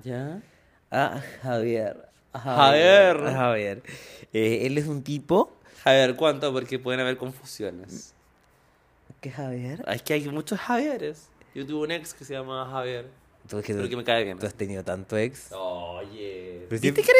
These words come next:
Speaker 1: envidiosa?
Speaker 2: No es de envidiosa. Eh, pero esa fat.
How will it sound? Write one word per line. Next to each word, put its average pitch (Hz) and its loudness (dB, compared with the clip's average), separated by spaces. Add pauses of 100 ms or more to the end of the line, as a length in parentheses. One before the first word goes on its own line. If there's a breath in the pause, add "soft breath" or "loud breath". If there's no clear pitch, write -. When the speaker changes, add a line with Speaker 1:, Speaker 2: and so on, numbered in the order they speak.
Speaker 1:
envidiosa? 494 4 (180)
Speaker 2:
No 131 -2
es 180 2
de 214 4
envidiosa. 233 2 (600)
Eh, 180 4
pero 185 10
esa 220 6
fat. 269 -2